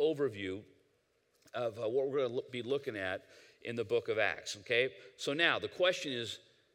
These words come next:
foundational. I mean, how did God use his faith family? I mean, th-, this is an, a miracle that took place. How did this happen? And so verses one to three, "In my former book, Theophilus,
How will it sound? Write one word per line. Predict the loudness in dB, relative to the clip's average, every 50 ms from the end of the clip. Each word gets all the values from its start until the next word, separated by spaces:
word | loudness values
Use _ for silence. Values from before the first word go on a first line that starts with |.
| _ _ _ _
foundational. | -6 -4 -4 -2 0 0 0 0 0 -4 -6 -6 -4 -4 -4 -6 -8 -12 -20 -20 _ _ _ _ _
I | -10 -8
mean, | -6 -6 -6
how | -4 -4 -4
did | -4 -2 -2
God | -2 0 0 -2 -4
use | -6 -10 -10
his | -10 -10
faith | -6 -6 -6 -6 -6 -8
family? | -10 -10 -8 -10 -10 -10 -10
I | -8
mean, | -8 -8 -6 -6
th-, | -6 -4 -2
this | -2 -2 -2 -4
is | -8 -8 -6
an, | -6 -6 -6 -6 -8 -8
a | -8
miracle | -8 -8 -8 -6 -2 0 0 2 2 0 -2 -2 -4 -2
that | -2 -4 -6 -6
took | -6 -8 -8 -6
place. | -6 -4 -4 -4 -4 -8 -10 -14 -18 -20 -20 -20 -20 -20 -18 -14 -6 -2
How | 0 0 2 4 4 2 2 0 -4 -14 -20 -20 -20 -20 -8 -4
did | -4 -2 -2
this | 0 -2 -2 -2 -4
happen? | -4 0 2 2 4 2 2 -2 -6 -6 -8 -14 -20 -20 -20 -20 _ -10
And | -8 -4
so | 0 0 0 0
verses | 2 2 2 2 2 0 -4 -4
one | -4 -2 -2 0 0
to | -2
three, | -2 -2 -2 -2 -2 -2
"In | 0
my | -2 -2 -2
former | -2 0 0 0 2 2 0
book, | 0 0 0 -2 -2
Theophilus, | -2 -2 0 0 0 0 -2 -4 -4 -2 -2 -2 -2 -4 -10 -12